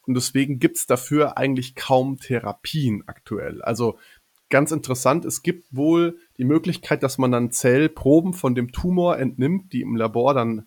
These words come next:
züchtet sozusagen, vermehrt und dann gezielt ein, ähm,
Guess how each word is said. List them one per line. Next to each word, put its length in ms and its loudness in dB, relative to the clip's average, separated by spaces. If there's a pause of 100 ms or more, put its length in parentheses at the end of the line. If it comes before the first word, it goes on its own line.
(180)
züchtet 500 -2
sozusagen, 540 2
vermehrt 720 2 (340)
und 160 0
dann 160 4
gezielt 720 0
ein, 520 2 (400)
ähm, 520 0